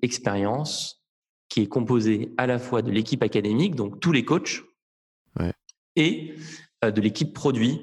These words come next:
Speaker 1: les développeurs, les designers. C'est Édouard qui fait évoluer le site. Euh, c'est Édouard qui va lancer, euh, toutes les fonctionnalités dont, dont je te parlais tout à l'heure.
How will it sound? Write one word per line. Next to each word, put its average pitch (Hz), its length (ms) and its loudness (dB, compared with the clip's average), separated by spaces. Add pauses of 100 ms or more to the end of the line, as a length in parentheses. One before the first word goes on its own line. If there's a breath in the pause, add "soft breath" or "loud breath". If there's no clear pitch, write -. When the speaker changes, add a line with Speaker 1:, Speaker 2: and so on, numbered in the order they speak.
(140)
Speaker 1:
les 107 160 2
développeurs, 113 680 0
les 110 100 0
designers. 104 400 -2 (540 soft breath)
C'est - 200 -2
Édouard 131 380 2
qui 117 100 -4
fait - 240 -2
évoluer 123 760 2 (140)
le 113 100 0
site. - 420 -2 (680 loud breath)
Euh, 52 300 -2
c'est 110 320 -4
Édouard 123 540 2
qui - 160 -6
va 101 280 -2 (400 loud breath)
lancer, 120 580 2
euh, 113 100 -2 (840)
toutes - 160 -4
les 131 60 2
fonctionnalités 117 580 0
dont, 110 160 -2
dont - 180 -8
je - 80 -12
te 110 80 -2
parlais 107 220 0
tout - 120 -8
à 107 40 0
l'heure. 101 220 -6